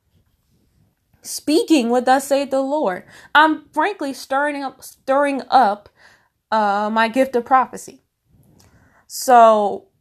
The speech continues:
it, it, it, it really, you know, when it boils down to it, y'all, God is not, we, we overcomplicate stuff. It's not God.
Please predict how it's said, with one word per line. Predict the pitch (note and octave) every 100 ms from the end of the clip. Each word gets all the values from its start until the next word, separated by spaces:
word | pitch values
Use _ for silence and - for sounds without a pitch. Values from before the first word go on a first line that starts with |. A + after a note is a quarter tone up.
| _ _ _
it, | - D4 A#3+ -
it, | - C4+ B3 A#3+
it, | -
it | C4+ A#3+
really, | D4 E4+ D#4
you | D#4
know, | D4+ C#4 B3+
when | A#3+ C#4+
it | C4+ A#3+
boils | F#4+ F4 C4
down | B3 G#3+
to | - C4+ G#3+
it, |
y'all, | G#3 F#3 F#3 F#3
God | G3+ C4 D4+
is | A#3 A3
not, | G#3+ G3 F#3+ F#3 F3+
we, | - C4+ D#4+ -
we | A3 F#4 F#4+
overcomplicate | A#3+ C4 A3+ A3+ G#3+ G3 F#3 G3+ -
stuff. | - - - - _ _ _ _
It's | - A#3+ A#3
not | A3+ G3
God. | F#3+ E3 -